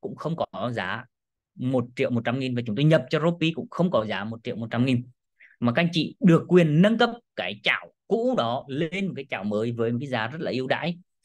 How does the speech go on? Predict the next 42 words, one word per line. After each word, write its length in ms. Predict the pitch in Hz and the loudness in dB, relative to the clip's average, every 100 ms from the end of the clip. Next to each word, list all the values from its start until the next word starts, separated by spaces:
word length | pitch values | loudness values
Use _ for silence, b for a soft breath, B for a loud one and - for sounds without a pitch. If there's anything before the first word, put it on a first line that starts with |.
| _ _ _ | _ _ _
và 160 | 113 120 | -4 -4
cái 80 | 123 | 0
bảo 160 | 131 95 | 0 2
hành 260 | 135 131 | 0 -2
nó 120 | 113 120 | -2 -2
lại 180 | 117 107 120 _ _ _ - | -4 -4 -8 _ _ _ -4
ngay, 320 | 120 131 120 | 0 0 -2
lại, 260 | 120 - - | -8 -10 -10
lại 180 | 110 78 | -10 -10
có 220 | - 90 87 | -8 -10 -6
được 160 | 123 98 | -4 0
renew 360 | 120 165 156 151 | 4 6 4 2
lại 200 | 135 110 | -2 -6
cái 80 | 135 | -6
bảo 120 | 92 | -4
hành 120 | 104 | -6
tự 100 | 104 | -4
động 160 | 113 98 _ _ _ _ 110 | -4 -4 _ _ _ _ -2
đó. 340 | 98 117 151 _ _ _ b b - | 2 2 0 _ _ _ b b 2
Rồi 160 | 160 | 6
ví 120 | 165 151 | 6 6
dụ 200 | 165 185 | 4 6
như 140 | 165 | 4
các 60 | 180 | 2
anh 80 | 180 | 0
chị 240 | 160 123 147 | -2 -6 -4
đang 140 | 160 | 0
có 160 | 123 113 | 0 0
máy 200 | 107 107 | -2 -4
rửa 60 | 107 | -2
bát 160 | 147 127 | -4 -4
series 400 | - 151 151 - | -4 -4 -4 -4
sáu, 280 | 101 135 _ _ - | -2 -4 _ _ -8
các 60 | 139 | -8
anh 60 | |
chị 120 | 135 123 | -6 -4
mua 220 | 123 135 | -2 -2
của 120 | 117 | -4
Chen 280 | 127 131 135 | -2 -2 0
năm 180 | 135 147 | -2 0
năm 160 | 143 | 0
rồi 140 | 147 | 2